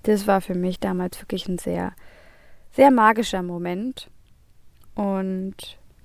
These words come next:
beim letzten Pilgerabenteuer war es genauso in Portugal. Ich bog da um eine Kurve und sah, wie eine Frau auf dem Stein saß, neben ihr ihre Freundin und vor ihr zwei weitere Pilger.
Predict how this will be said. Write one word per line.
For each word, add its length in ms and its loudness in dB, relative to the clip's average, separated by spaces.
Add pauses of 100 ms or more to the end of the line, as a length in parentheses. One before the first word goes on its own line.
(1400)
beim 160 6
letzten 340 2
Pilgerabenteuer 800 2
war 120 0
es 120 -10
genauso 420 0
in 140 -4
Portugal. 640 -4
Ich 120 -4
bog 180 -6
da 100 2
um 80 -4
eine 120 -2
Kurve 520 4 (520)
und 200 0
sah, 280 10
wie 320 4 (140)
eine 260 4
Frau 360 6
auf 180 2
dem 180 -4
Stein 360 2
saß, 540 0 (540)
neben 300 -2
ihr 160 -6
ihre 220 -8
Freundin 760 2 (580)
und 220 2
vor 220 6
ihr 160 4
zwei 320 0
weitere 340 -2
Pilger. 540 -4